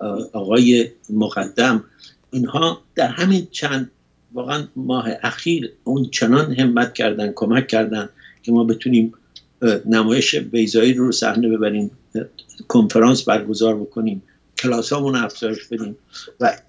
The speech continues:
<clears throat> کاری هم که در لس آنجلس داره می‌شه واقعاً از اون کارهای موندگار و مایهٔ افتخاره و، اه، یک تودهنی است به امثال، اه، آقای خلخالی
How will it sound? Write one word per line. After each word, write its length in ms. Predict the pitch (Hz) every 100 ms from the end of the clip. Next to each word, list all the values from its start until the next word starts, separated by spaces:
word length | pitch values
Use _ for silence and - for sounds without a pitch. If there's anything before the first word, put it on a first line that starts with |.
| - -
<clears throat> 380 | 202 165 127 123
کاری 220 | 135 151
هم 100 | 139
که 120 | 143
در 120 | 131
لس 260 | 131 127 -
آنجلس 440 | 120 120 117 113
داره 180 | - 123
می‌شه 300 | 120 120 147
واقعاً 400 | 139 110 131 139 -
از 160 | 107
اون 80 | 139
کارهای 580 | 127 104 117 123 123 123 - - _ 120
موندگار 840 | 117 117 120 - 127 135 135 131 - _ _ 110
و 160 | 117
مایهٔ 400 | 107 110 113 127
افتخاره 600 | 113 - - 131 127 127 - - - -
و، 100 | 123 151 165 - _ _ _ 127
اه، 300 | 113 113 117 _ _ _ _ _ - - - -
یک 360 | 135 135 - -
تودهنی 640 | 135 117 120 117 113 143
است 240 | 143 -
به 300 | 113 107 107 - -
امثال، 600 | 113 104 - 135 123 120 117 _ _ _ _ -
اه، 60 | 110 101
آقای 560 | 110 101 117 120 117 117 - - -
خلخالی 840 | - 110 110 117 104 139 131 113